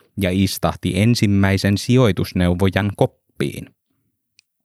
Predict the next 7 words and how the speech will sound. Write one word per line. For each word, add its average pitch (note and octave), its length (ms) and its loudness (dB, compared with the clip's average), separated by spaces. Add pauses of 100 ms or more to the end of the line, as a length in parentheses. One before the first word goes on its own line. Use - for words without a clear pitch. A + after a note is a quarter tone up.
(500)
Timppa B2+ 420 2
puhua G#2 440 0
pulpatti G#2+ 460 0
pankin G2+ 420 -2
naiselle, F2+ 500 -2
että - 280 -4
tälle C#3 420 2